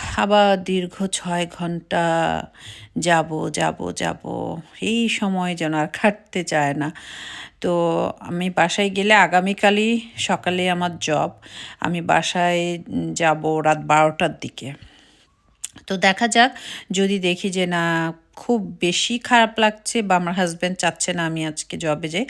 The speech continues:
তাহলে আর যাব না, এ-, একদিন গ্যাপ দিয়ে তারপর দিন যাব। তো খাবার চলে আসছে, ওগুলো তো খেলাম। এগুলো হচ্ছে আবার,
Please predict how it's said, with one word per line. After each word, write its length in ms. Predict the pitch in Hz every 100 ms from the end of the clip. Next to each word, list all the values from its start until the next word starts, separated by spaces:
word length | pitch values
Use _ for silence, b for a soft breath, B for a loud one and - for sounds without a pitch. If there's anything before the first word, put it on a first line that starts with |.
| B B -
তাহলে 200 | 240 247
আর 360 | 220 202 -
যাব 300 | 170 160 165
না, 280 | 165 226 302 -
এ-, 60 |
একদিন 480 | - - 156 151 175
গ্যাপ 240 | 151 151 156 -
দিয়ে 180 | 285 359
তারপর 540 | - 147 - 139 135 -
দিন 240 | 151 156
যাব। 400 | 151 156 143 143 147 B B B B
তো 160 | - 240
খাবার 340 | 240 240 214
চলে 280 | 220 226 214
আসছে, 320 | 214 214 -
ওগুলো 220 | 247 202 208
তো 140 | 226
খেলাম। 440 | 220 226 208 226
এগুলো 300 | 285 190 180
হচ্ছে 300 | 185 190 -
আবার, 320 | 190 175 175